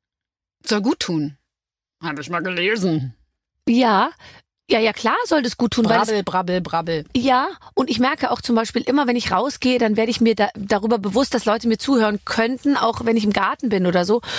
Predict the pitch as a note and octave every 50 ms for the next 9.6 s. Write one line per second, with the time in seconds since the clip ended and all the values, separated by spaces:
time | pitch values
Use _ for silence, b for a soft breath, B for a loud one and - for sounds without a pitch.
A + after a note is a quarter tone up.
0 | B B B B A3 - - A3 A#3 A3+ G#3 - B3 A#3+ C4+ B3+ A#3+ A#3 - -
1 | B3 A#3+ - B3+ A3 - G#3+ - - - - C#4+ D#4 D#4+ E4 D#4+ - - C#4+ C4
2 | C4 - - C4+ A#3+ A#3 F#3+ G#3 A3+ C4 B3 C4 A3 A#3 A3 G#3+ G3+ F#3+ G#3+ G#3
3 | G3+ E3+ C3 - - _ B B B B B G#3 G#3 G3+ - A#3+ A#3 A#3 A#3 -
4 | A#3 A3+ - - A3+ G3 A#3 C4 - - A3+ G3+ G#3 G#3 G#3+ A3 G#3 G#3 G3 F#3+
5 | G#3 G#3 F3+ G3+ G3 B2+ - - F#3+ G3 A#3 A3+ A#3+ G3+ G#3+ G3+ G#3 G3+ F#3+ -
6 | - - G#3 F#3 - - - - G#3 G#3 F#3+ F3 - - - - G#3 G3 - -
7 | F#3+ F#3 - - F#3+ F#3+ F#3 G3 F3 F#3 G#3 A3 A3+ G#3+ G#3 - - G#3 G#3+ G#3
8 | G#3 F#3+ F3+ F#3+ F#3+ B B B B B B G#3 G#3 G3+ G3+ - - - - -
9 | - - A3 - A3 G#3+ G#3+ G#3+ G#3+ G3+ - -